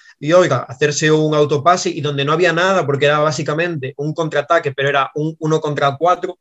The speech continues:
partiendo de una posición casi en banda,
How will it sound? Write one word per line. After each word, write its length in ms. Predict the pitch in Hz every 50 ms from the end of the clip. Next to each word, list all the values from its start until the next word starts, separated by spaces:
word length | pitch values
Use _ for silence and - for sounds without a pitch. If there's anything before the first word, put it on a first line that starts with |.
| _ _
partiendo 360 | 135 131 131 147 143 143 147
de 40 | 147
una 260 | 147 147 147 143 131
posición 600 | 151 139 143 139 131 143 156 156 143 131 135 - _ _ - -
casi 500 | - 143 135 - - 147 143 139 139 139 139
en 180 | 139 139 139
banda, 400 | 135 143 151 165 175 180 208 202